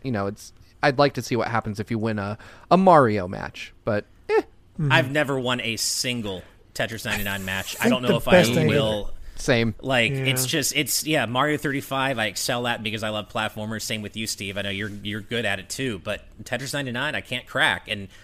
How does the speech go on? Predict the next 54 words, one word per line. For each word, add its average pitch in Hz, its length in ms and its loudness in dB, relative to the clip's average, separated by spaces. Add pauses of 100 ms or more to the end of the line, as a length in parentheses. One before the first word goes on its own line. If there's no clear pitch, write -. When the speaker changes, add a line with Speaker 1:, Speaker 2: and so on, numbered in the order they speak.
(160)
Speaker 3:
at 127 120 0
this 170 160 0
point, 127 320 -2
I've 120 140 0
missed 135 220 -2
so 160 200 0
many 139 280 -2
of 107 60 -6
the 110 80 -6
themes, 113 480 -6
of 104 100 -10
the, 104 120 -10
you 110 100 -4
know, 95 60 -6
the 98 80 -8
premium 120 360 -6
themes 110 280 -8
that 90 80 -16
you 98 100 -12
need 104 320 -6
to 113 80 -10
earn 101 200 -8
tickets - 340 -8
for. 87 380 -10 (220)
Not - 140 -8
premium, 92 420 -8
but 85 120 -10
you, 95 120 -8
you 101 160 -10
do 101 160 -8
have 98 200 -4
to 98 120 -10
get 87 320 -12
tickets 98 300 -10
for 90 180 -8
them. 87 180 -12 (600)
Not 208 140 0
gonna 104 140 -4
grind 90 280 -4
these 82 180 -10
out. 87 220 -4
I'm 160 260 -4
never 175 260 -2
gonna 120 180 -2
get, 120 240 -2
you 127 80 -2
know, 92 160 -6
I'm, 131 260 -4
I'm 160 160 -4
too - 260 -2
bad 160 220 0
at 120 140 -6
Tetris 127 340 -6
ninety-nine 110 580 -4